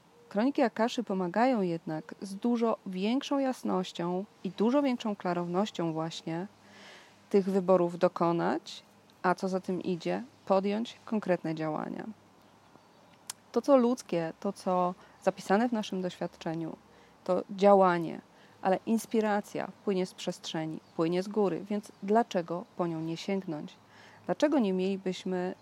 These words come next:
sobie w taki sposób pomóc, e, po to, by tworzyć nasze życie zgodnie z tym,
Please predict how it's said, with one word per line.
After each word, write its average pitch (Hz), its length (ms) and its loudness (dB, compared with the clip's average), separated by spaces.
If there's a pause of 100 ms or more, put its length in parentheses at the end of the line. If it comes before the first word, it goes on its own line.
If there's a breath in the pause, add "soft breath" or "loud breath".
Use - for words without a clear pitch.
(120)
sobie 190 280 -6
w - 60 -20
taki 208 360 4
sposób - 460 -6 (280)
pomóc, 240 600 4 (920 loud breath)
e, 170 720 2 (420)
po 170 120 2
to, 214 200 0
by 240 120 -2
tworzyć 185 460 -2
nasze 180 260 -4
życie 170 600 -6 (240)
zgodnie 185 580 -2
z - 240 -16
tym, 175 360 -2